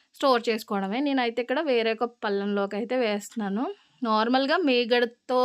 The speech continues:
చేసిన వెన్నకి పెరుగులో తీసిన వెన్నకి చాలా తేడా ఉంటుంది, అలాగే హెల్త్ బెనిఫిట్స్ కూడా చాలా తేడా ఉంటాయనేసి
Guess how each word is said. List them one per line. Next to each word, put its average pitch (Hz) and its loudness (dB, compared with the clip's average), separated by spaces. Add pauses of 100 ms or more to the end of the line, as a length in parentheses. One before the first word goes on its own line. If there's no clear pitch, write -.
(260)
చేసిన 214 -2 (120)
వెన్నకి 185 -4 (440)
పెరుగులో 233 2
తీసిన 240 -4
వెన్నకి 196 -4
చాలా 202 2
తేడా 208 0
ఉంటుంది, 214 -2
అలాగే 208 0
హెల్త్ 202 -2
బెనిఫిట్స్ 208 -4
కూడా 214 -2 (100)
చాలా 196 -2
తేడా 196 -4
ఉంటాయనేసి 202 -6